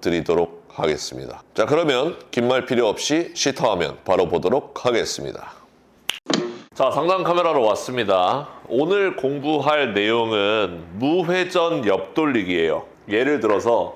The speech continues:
이런 배치가 되겠죠. 회전을 넣고 치려면 굉장히 얇게 쳐야지 득점이 되는 배치예요. 회전을 지금 한 투 팁 정도 줬는데, 이렇게 얇게 쳐야지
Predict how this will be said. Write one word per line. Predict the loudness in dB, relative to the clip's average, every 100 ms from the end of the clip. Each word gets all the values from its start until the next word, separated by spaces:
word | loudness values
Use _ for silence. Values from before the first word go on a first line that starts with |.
| -6
이런 | -2 -2 -2
배치가 | -6 -2 -2
되겠죠. | -2 -6 -8 -4 -2 -4 -4
회전을 | -2 0 0 0 2
넣고 | 0 0 -4 -2
치려면 | -2 0 0 0 -2 -4 -6
굉장히 | -4 -4 -2 0 0 0 0 2
얇게 | 2 0 -4 -4
쳐야지 | 0 0 0 -2
득점이 | -8 -6 -2 -2 -4
되는 | -6 -8
배치예요. | -8 -8 -6 -4 -6 -10 -16 -10
회전을 | -4 -2 0 0 -2 -4 -10
지금 | -6 -4
한 | -4
투 | -10 -8
팁 | -4
정도 | -4 -2 -2
줬는데, | -2 -6 -8 -2 -2 -2 -18 -20 -20 -20 -20 -20 -20 -20 -20 -20 -20 -20 -20 -20 _ -20 -20 -14 -14 -14 -20 -20 -20 -20 _ -20 -20 -20 -20 _ _ -20 _ -20 -20 -20 -20 -20 -20 -10
이렇게 | -2 2 2 2 0 0 0
얇게 | 2 0 0 -4
쳐야지 | -2 0 0 0 -2 -2 -4